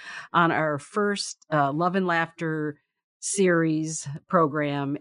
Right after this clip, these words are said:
and, uh, thank you so much for sharing your opinions, and we hope that you'll come back and join us again very, very soon.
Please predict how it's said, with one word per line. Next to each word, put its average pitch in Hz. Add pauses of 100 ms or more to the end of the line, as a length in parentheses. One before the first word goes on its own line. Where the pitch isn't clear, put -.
and, 139
uh, 131
thank 185
you 185
so -
much 185
for 170
sharing 156
your 139
opinions, 139
and 143
we 143
hope 170
that 147
you'll 143
come 151
back 139
and 131
join 139
us 135
again 131
very, 185
very 131
soon. 87